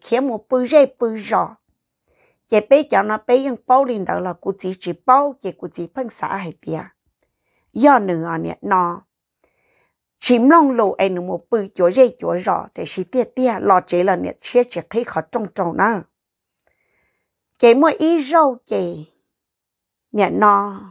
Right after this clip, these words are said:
cũng mua ý tu mì vĩnh chầu. Bế chẳng cho nó chẳng mua ý tu nhua. Tuần thành công giờ ở tuần tới mà chẳng dầu dầu nó chị tứ lo mình chỉ là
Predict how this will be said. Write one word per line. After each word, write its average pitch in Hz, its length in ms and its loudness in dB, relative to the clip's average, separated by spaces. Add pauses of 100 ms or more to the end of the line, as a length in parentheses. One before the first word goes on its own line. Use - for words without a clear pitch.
(220)
cũng 196 220 -2
mua 233 300 4
ý 277 120 -6
tu 262 240 -6
mì 196 200 -6
vĩnh 185 320 -6
chầu. 170 360 0 (400)
Bế 254 200 2
chẳng - 200 -10
cho 160 160 -6
nó 185 240 -4
chẳng 160 200 -10
mua 208 60 -4
ý 233 140 -6
tu 254 160 -10
nhua. 220 360 -8 (1600)
Tuần 202 200 4
thành 180 240 0
công 240 200 4
giờ 196 260 2
ở 254 200 2
tuần 247 140 -4
tới 170 120 0
mà 180 140 -2
chẳng 175 280 -10
dầu 190 120 0
dầu 190 380 4
nó 220 160 -14 (100)
chị 165 340 -8
tứ 247 120 -6
lo 269 260 2
mình 175 220 -6
chỉ 170 180 -6
là 170 160 -6